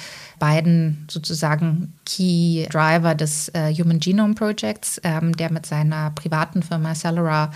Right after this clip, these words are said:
gleichzeitig mit dem, mit dem staatlich gefundeten Team dieses Human Genome Project zur Vollendung gebracht hat. Und er hat, nachdem er dieses Decoding gemacht hat, des menschlichen Genoms, sich damit weiter beschäftigt, um Genome herzustellen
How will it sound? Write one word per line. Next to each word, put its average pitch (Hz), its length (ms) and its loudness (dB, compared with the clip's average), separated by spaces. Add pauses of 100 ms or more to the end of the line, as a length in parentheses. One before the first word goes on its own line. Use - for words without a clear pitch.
(420)
gleichzeitig 160 720 2
mit 170 200 0
dem, 160 240 2
mit 156 180 -2
dem 151 520 2
staatlich 160 640 -2
gefundeten 160 600 0
Team 160 360 0
dieses 151 380 0
Human 160 180 -2
Genome 151 340 0
Project 151 480 -4
zur 151 240 -2
Vollendung 160 460 4
gebracht 143 420 -6
hat. 151 160 -8 (380)
Und 170 120 0
er 160 140 0
hat, 160 160 -4
nachdem 170 500 2
er 165 200 -2
dieses 160 520 -4 (240)
Decoding 196 480 4
gemacht 190 400 -2
hat, 180 200 -4
des 156 100 -6
menschlichen 175 480 0
Genoms, 175 480 2
sich 165 220 -6
damit 156 320 -2
weiter 160 260 0
beschäftigt, 156 640 -4
um 165 260 -2 (160)
Genome 151 560 2 (240)
herzustellen 180 840 0